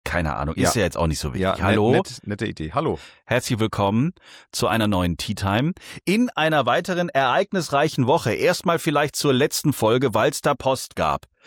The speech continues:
Speaker 1: Da gab's so Post wie, „Ey, es sind nur noch zwei Wochen bis zum Masters und ihr redet über Putter?“ Ja.
Speaker 2: Ja.
Speaker 1: Ja. Und zwar mit Freude und, und mit viel, äh, Enthusiasmus.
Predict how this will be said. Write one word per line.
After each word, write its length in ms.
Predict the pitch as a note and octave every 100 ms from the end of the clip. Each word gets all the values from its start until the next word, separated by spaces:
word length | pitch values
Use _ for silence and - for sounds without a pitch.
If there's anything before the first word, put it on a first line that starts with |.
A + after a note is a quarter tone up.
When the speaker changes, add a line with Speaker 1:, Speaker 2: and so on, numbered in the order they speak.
| - -
Speaker 1:
Da 160 | - A2
gab's 240 | B2+ C3+
so 100 | D#3
Post 360 | C3 C#3 D3 -
wie, 240 | C#3 C3+ A#2 - - _
„Ey, 400 | F#3 G#3 F#3 A2+ - - -
es 220 | F#3+ -
sind 160 | G3
nur 100 | G3
noch 140 | F3+ D3+
zwei 340 | - F#3 G3
Wochen 240 | G#3+ F#3 F3
bis 220 | F#3 -
zum 160 | D3+
Masters 640 | B2 A#2 C3 - A#3 - - - _
und 180 | D#3
ihr 140 | D#3 B2
redet 240 | D3+ D#3+
über 180 | D3 A#2+
Putter?“ 440 | - C3+ D#3+ A3+ G#3+ _ _ _ _ _
Ja. 500 | F2+ F2+ C#3 - - - _ _ _ _ _ _ -
Speaker 2:
Ja. 180 | - - _ _ _
Speaker 1:
Ja. 300 | A#2 D#3 - - _ _ _ _ _
Und 160 | B2+
zwar 160 | - C3
mit 140 | A#2+
Freude 500 | - F#2+ C3 G#3+ C4+
und, 260 | D#3+ D#3+ D3+
und 160 | D#3
mit 140 | D#3 B2+
viel, 460 | - D#3+ G#3+ A#3
äh, 500 | A3+ G3 G3 G3 G3+ G3 _ _ _ _
Enthusiasmus. 1120 | E3 G#3 - G3+ G3+ G3 - D3 G#2 - -